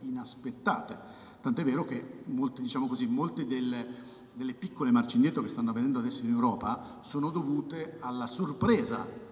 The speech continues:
che l'industria europea sta <laughs> avendo dalla Cina, che sta arrivando con grandissima velocità. Ehm, l'Europa ha un piano di gigafactory importante, ricordiamo che comunque gigafactory sono le, le,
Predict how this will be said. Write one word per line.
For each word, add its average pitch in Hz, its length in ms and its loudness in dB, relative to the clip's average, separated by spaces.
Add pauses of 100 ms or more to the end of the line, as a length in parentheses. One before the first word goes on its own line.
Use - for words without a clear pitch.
(160)
che 147 120 -2
l'industria 131 400 2
europea 131 380 -2
sta 127 280 -6
<laughs> 117 120 -10
avendo 139 400 -2
dalla 131 300 -4 (320)
Cina, 143 400 2
che 135 120 0
sta 131 160 -4
arrivando 123 400 0
con 117 160 0
grandissima 117 420 0
velocità. 113 420 -4 (420)
Ehm, 117 920 6 (680)
l'Europa 120 540 4
ha 127 80 2
un 123 120 4
piano 131 160 2
di 120 80 4
gigafactory 120 540 2
importante, 139 800 2
ricordiamo 127 480 6
che - 80 2
comunque 143 500 4
gigafactory 123 540 2
sono 113 420 2
le, 110 120 -2
le, 107 240 -4